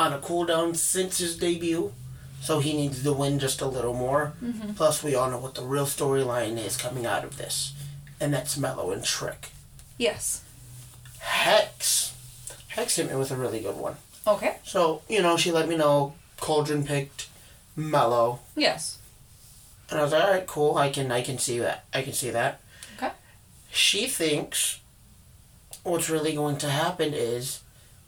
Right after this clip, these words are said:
Speaker 1: Melo's guilty conscience is going to come into play, causing him, causing himself the match.
Speaker 2: Okay.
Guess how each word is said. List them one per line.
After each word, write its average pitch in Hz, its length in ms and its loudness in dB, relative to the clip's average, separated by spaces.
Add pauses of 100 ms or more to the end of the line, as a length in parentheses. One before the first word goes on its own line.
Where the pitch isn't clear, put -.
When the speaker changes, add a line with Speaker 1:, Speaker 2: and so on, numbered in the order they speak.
(120)
Speaker 1:
Melo's 160 500 2
guilty 151 460 -4
conscience - 1040 -4 (120)
is 160 140 -8
going 143 280 -8
to - 120 -8
come 127 240 -6
into 123 160 -6
play, - 460 -8 (1900)
causing 147 640 2
him, 123 540 -4 (720)
causing 165 320 2
himself 143 500 0
the 113 100 -4
match. - 540 -8 (320)
Speaker 2:
Okay. 285 380 0